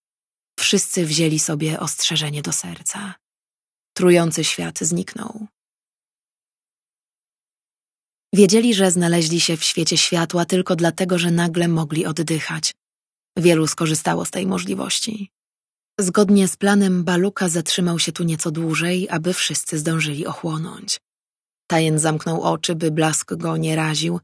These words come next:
i otworzył je dopiero, gdy przestał słyszeć oddechy. Zaczęło robić się coraz ciemniej.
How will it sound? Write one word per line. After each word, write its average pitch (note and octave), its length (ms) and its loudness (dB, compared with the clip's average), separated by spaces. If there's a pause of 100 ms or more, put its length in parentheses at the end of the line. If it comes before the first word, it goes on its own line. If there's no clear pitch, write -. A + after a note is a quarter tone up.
(500)
i G3 140 4
otworzył G3+ 440 2
je F3+ 140 4
dopiero, F#3+ 460 0
gdy E3 260 -2
przestał D#3+ 460 -4
słyszeć - 400 -4
oddechy. D#3+ 580 -8 (920)
Zaczęło E3 420 2
robić D#3+ 280 0
się - 120 -2
coraz D#3+ 300 -4
ciemniej. D3+ 520 -6